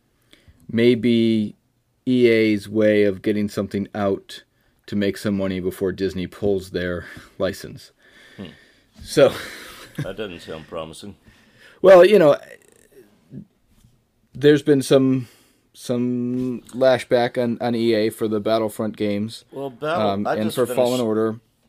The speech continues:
Speaker 2: I think we talked about th-, I know you and
Speaker 1: Yeah.
Speaker 2: I did. I don't remember if we talked about it
Speaker 1: Yeah,
Speaker 2: on,
Speaker 1: they,
Speaker 2: uh,
Speaker 1: they definitely,
Speaker 2: podcasts.
Speaker 1: they definitely kinda dropped the ball on that. Like, they, they
Speaker 2: Battlefront
Speaker 1: marketed on the fact,
Speaker 2: two.
Speaker 1: and they did a good job marketing on the fact that Star Wars people will buy a Star Wars game.
Speaker 2: Yeah.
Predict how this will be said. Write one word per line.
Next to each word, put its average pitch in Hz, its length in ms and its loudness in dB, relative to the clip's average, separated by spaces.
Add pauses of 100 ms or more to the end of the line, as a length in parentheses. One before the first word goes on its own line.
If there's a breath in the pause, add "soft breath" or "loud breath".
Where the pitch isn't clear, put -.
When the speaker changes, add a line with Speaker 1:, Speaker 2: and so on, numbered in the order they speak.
(120)
Speaker 2:
I - 40 -20
think - 240 -20
we - 80 -18
talked - 280 -18
about - 220 -20
th-, - 200 -20
I 113 80 -6
know 123 140 -6
you 107 240 -8
and 90 80 -8
Speaker 1:
Yeah. 95 120 2
Speaker 2:
I 107 40 -2
did. 85 200 -10
I 90 100 -8
don't 95 220 -10
remember 87 220 -14
if - 100 -20
we 87 60 -18
talked - 300 -12
about 71 140 -12
it 76 80 -6
Speaker 1:
Yeah, 156 80 6
Speaker 2:
on, 143 60 6
Speaker 1:
they, 160 120 10
Speaker 2:
uh, 151 80 -8
Speaker 1:
they 156 160 8
definitely, 160 920 6
Speaker 2:
podcasts. - 100 -20 (340)
Speaker 1:
they 139 100 2
definitely 180 340 4
kinda 139 280 0 (600)
dropped 127 260 4
the 107 40 -10
ball 98 280 4
on 87 80 -6
that. - 280 -12
Like, 101 200 -4
they, 120 460 6
they - 40 -16 (400)
Speaker 2:
Battlefront 170 340 6
Speaker 1:
marketed 160 380 2
on 143 120 4
the 160 80 0
fact, 113 260 2
Speaker 2:
two. 110 60 -4
Speaker 1:
and 135 80 0
they 151 60 4
did 196 140 6
a 175 60 6
good 165 300 6
job 170 280 2
marketing 131 380 -2
on 160 80 -4
the 170 80 -6
fact 104 280 -2
that - 100 -14
Star 127 280 2
Wars 143 160 2
people 139 260 -4
will 123 100 2
buy 110 180 2
a 110 40 2
Star 110 260 0
Wars 120 180 0
game. 107 380 -4 (280)
Speaker 2:
Yeah. 92 220 -12